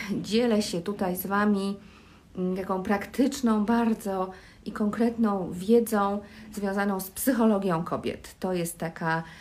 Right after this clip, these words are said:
taka rzecz, która chcę, żeby szła w świat i żeby była ona użyteczna, y, po to, żebyśmy mogły wzrastać.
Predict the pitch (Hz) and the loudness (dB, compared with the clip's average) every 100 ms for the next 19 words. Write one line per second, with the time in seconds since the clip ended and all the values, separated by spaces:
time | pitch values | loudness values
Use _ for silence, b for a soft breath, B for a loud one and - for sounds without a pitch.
0 | B B B - 202 202 262 - 226 220 | B B B -2 2 4 2 2 0 2
1 | 254 233 220 214 220 220 B - - 233 | 4 4 4 6 6 2 B -12 -2 0
2 | 214 - 180 214 240 208 196 196 190 185 | 0 -2 -4 -2 -4 -6 -4 -2 -2 -2
3 | 185 240 226 220 - - 175 226 B B | 0 2 2 0 -6 -4 -2 -4 B B
4 | B B B - 180 175 202 202 208 185 | B B B -6 -4 -4 -4 -4 -4 -4
5 | 185 190 180 175 180 180 - 180 185 139 | -6 -4 -4 -2 -4 -4 -6 -8 -6 -6
6 | - - - - | -8 -8 -10 -12